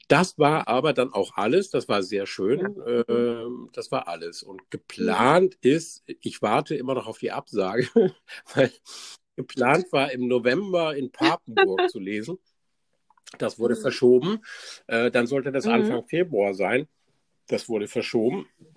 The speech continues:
Speaker 1: Und jetzt ist, äh, soll am achten Mai eine Lesung in Papenburg, also das ist jetzt der dritte Termin. Ich habe nur jetzt gerade von einer Freundin, die aus Papenburg stammt,
Speaker 2: Ja.
Speaker 1: gehört, der Inzidenzwert in Papenburg liegt bei über dreihundert.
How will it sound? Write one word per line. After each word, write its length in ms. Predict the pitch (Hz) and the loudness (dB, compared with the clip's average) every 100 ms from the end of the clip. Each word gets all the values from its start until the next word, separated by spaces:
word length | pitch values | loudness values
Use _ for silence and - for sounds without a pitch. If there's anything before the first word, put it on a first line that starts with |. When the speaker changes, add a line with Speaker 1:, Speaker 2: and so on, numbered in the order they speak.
| _ | _
Speaker 1:
Und 180 | 120 120 | 0 2
jetzt 400 | 131 143 - - | 2 2 -4 0
ist, 340 | 135 131 - 135 | 2 2 0 2
äh, 200 | 127 127 | 4 6
soll 300 | 117 127 131 | 6 4 4
am 220 | 107 127 | -4 -6
achten 420 | - 131 - - 117 | -6 -6 -2 0 2
Mai 320 | 120 156 120 | 4 4 2
eine 140 | 101 | 2
Lesung 380 | 95 104 101 101 | -2 -4 -4 -6
in 100 | 90 | -8
Papenburg, 560 | - 98 - - 120 123 | -8 -8 -8 -6 -4 -4
also 160 | 98 | -4
das 140 | 92 101 | -6 -8
ist 120 | 110 | -10
jetzt 200 | 104 - | -10 -8
der 80 | 104 | -6
dritte 340 | - 160 123 | -4 -4 -4
Termin. 400 | - 101 113 156 _ _ _ _ _ _ - - - - | -6 -4 -4 -6 _ _ _ _ _ _ -20 -18 -18 -8
Ich 100 | - | -4
habe 140 | 117 | 0
nur 80 | 117 | 2
jetzt 180 | 117 117 | 2 2
gerade 220 | 110 120 | 2 2
von 140 | 127 120 | 2 -2
einer 80 | 117 | -2
Freundin, 440 | - 113 127 131 | 0 2 4 4
die 100 | 120 | 2
aus 120 | 113 | -2
Papenburg 460 | - 113 123 113 107 | -2 -4 -4 -6 -6
stammt, 260 | - 120 147 | -4 -4 -2
Speaker 2:
Ja. 0 | |
Speaker 1:
gehört, 340 | 104 117 117 | -4 -4 -8
der 120 | 110 | -10
Inzidenzwert 760 | 107 - 113 107 123 - 113 117 | -10 -12 -4 -2 -2 -2 -2 -2
in 120 | 104 | -8
Papenburg 520 | - 107 123 104 104 | -8 -8 -6 -8 -10
liegt 160 | 113 110 | -10 -6
bei 120 | - | -6
über 220 | 120 107 | -4 -4
dreihundert. 680 | 107 92 95 92 113 139 156 | -2 2 2 2 2 0 0